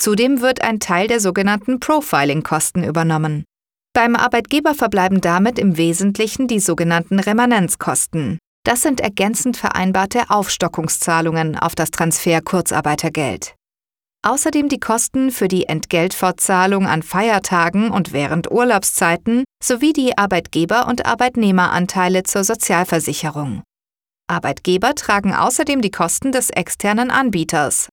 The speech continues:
also der Transfergesellschaft. Das alles kann in der Praxis durchaus hohe Kosten verursachen,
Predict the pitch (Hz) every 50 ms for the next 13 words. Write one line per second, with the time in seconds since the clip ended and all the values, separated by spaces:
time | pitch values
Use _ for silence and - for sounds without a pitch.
0 | _ _ - 160 117 - - 151 160 170 190 202 - - 262 254 247 - - 254
1 | 208 170 160 156 - 139 139 147 - - - - - - - - - _ _ _
2 | _ _ _ _ _ _ _ _ _ _ _ _ _ - 262 262 254 - - -
3 | 277 311 330 302 - - 269 277 269 262 247 247 254 226 226 - - 208 208 -
4 | - 285 262 - - 226 202 185 185 196 - - - - - 202 190 214 240 247
5 | - - 254 247 - - - 185 175 165 185 170 - 175 175 160 - 160 151 147
6 | - - 175 170 156 143